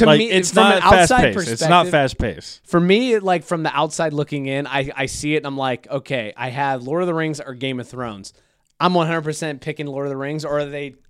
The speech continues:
Speaker 1: completely different in the fact I can go in with not that expectation?
Speaker 2: Well, they're similar. It's just one's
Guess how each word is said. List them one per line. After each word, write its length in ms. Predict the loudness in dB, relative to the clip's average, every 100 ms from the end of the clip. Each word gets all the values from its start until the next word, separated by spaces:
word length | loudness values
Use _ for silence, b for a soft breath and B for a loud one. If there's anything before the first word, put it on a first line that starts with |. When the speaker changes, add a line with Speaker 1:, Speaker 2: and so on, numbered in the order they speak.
| -16
Speaker 1:
completely 440 | -14 -12 -10 -8
different 520 | -4 -6 -6 -10 -10
in 160 | -8 -8
the 80 | -8
fact 340 | -4 -4 -4
I 80 | -8
can 240 | -8 -10
go 260 | -6 -6 -6
in 240 | -8 -10 -16 _ _ _ _ _
with 280 | -6 -6 -4
not 240 | -6 -8
that 120 | -10 -14
expectation? 720 | -16 -16 -14 -14 -14 -18 -14
Speaker 2:
Well, 180 | 0 2
they're 140 | 4
similar. 480 | 0 0 0 2 2 2
It's 160 | 0 2
just 380 | 2 2 0 -14 _ -20 -20 _ -20 -18 -16 -16 _ -20
one's 480 | -12 0 0 0 -4